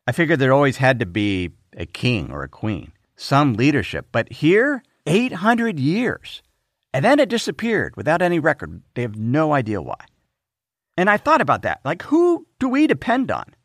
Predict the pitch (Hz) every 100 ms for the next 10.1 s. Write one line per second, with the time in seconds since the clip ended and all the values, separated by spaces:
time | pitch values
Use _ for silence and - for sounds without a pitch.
0 | _ - 196 - 196 302 339 240 208 190
1 | 175 160 - 165 170 180 151 131 127 131
2 | 123 113 95 110 151 65 55 - _ _
3 | _ 156 180 349 330 117 - _ _ 113
4 | - 143 131 117 98 - 120 107 95 76
5 | 87 101 113 67 92 143 _ _ _ -
6 | 107 - 117 104 92 - - 117 - 90
7 | 104 113 87 71 - 64 - 90 120 -
8 | _ _ _ _ - 151 190 139 139 127
9 | 131 117 104 101 92 110 120 104 107 107
10 | 104